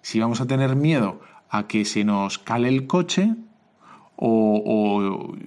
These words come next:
yo qué sé, o si vamos realmente a tener miedo a perder a Dios. Miedos va a existir toda la vida,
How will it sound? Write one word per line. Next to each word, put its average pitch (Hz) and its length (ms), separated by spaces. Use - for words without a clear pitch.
yo 107 140
qué 110 100
sé, 135 160
o 95 140
si - 120
vamos 113 200
realmente 131 480
a 110 100
tener 120 300
miedo 143 320
a - 120
perder 90 300
a 82 80
Dios. 76 400
Miedos 165 360
va 139 140
a 123 160
existir 131 540
toda 113 100
la 104 80
vida, 85 300